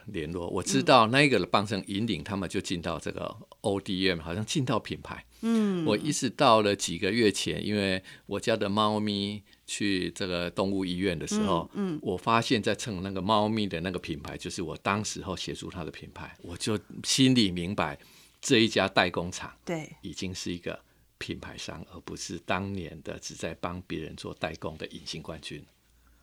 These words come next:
Speaker 2: 哦，那个时候其实你，他是一个帮人家做
Speaker 1: 做代工，
Speaker 2: 代工的
Speaker 1: 没有自己的，没有自己的，
Speaker 2: 然后帮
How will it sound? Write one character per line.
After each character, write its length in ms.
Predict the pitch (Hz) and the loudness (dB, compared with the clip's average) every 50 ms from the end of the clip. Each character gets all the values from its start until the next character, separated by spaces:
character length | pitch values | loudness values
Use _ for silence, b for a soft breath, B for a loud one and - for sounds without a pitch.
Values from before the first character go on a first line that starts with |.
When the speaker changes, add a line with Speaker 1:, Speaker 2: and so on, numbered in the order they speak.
| b b b | b b b
Speaker 2:
哦， 160 | - 196 196 | -6 -2 2
那 180 | 196 240 285 262 | 4 4 4 4
个 80 | 240 | 4
时 220 | 196 - - 180 170 | 4 4 4 4 2
候 180 | 185 214 208 | 2 2 2
其 160 | 190 - 196 | 2 0 -2
实 140 | 175 - 208 | -2 -2 -2
你， 160 | 196 180 165 - - | -2 -2 -4 -6 -4
他 160 | - 208 214 | -2 0 0
是 280 | - - - 220 202 | 2 0 0 -2 -2
一 140 | - - 170 | -4 -4 -2
个 100 | 165 180 | -2 -2
帮 240 | 175 - 202 208 208 | 2 2 2 2 2
人 140 | 196 175 170 | 0 0 0
家 100 | 175 175 | 0 -2
做 240 | 180 - 202 185 175 | 0 0 -2 4 8
Speaker 1:
做 140 | 151 123 | 8 8
代 180 | 110 - 113 104 | 10 8 6 6
工， 0 | |
Speaker 2:
代 0 | |
工 160 | - 110 98 95 | 6 4 6 10
的 40 | |
Speaker 1:
没 80 | 127 156 | 10 12
有 100 | 147 123 | 12 12
自 140 | - - 165 156 | 10 8 8 6
己 80 | - 98 | 6 2
的， 160 | 82 87 82 - - | 0 0 -2 -4 -6
没 200 | 135 113 123 131 | 0 4 6 6
有 100 | 120 104 | 6 6
自 160 | - - 120 | 4 2 0
己 180 | - - 90 85 | 2 0 0 2
的， 80 | 90 | 4
Speaker 2:
然 80 | 90 220 | 6 6
后 100 | 247 - 90 | 6 6 6
帮 120 | 233 | 4